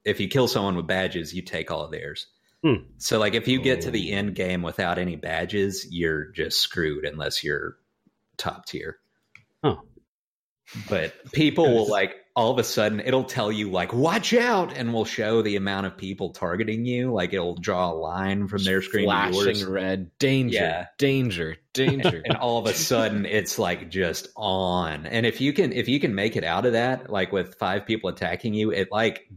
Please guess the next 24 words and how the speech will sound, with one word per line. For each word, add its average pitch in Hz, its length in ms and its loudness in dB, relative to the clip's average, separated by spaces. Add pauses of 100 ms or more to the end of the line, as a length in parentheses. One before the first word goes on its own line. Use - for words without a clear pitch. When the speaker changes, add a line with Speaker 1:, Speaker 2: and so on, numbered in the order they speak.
Speaker 1:
benefits 98 640 -2
you, 82 160 -2
I 80 80 -2
think. 82 360 -4
You'll 92 260 2
send 95 320 0
out 85 200 -2
more 82 160 -4
trash 85 440 -2
also. 90 560 -2 (460)
So, 90 260 2
like, 85 180 0
if 92 160 -4
you 110 100 4
can 101 160 0
just - 300 -6
K 85 300 -2
O 87 160 0
five 80 360 -2
people 80 360 -6
off 82 180 -12
of 82 100 -4
that, 80 280 0
you're, 82 160 -6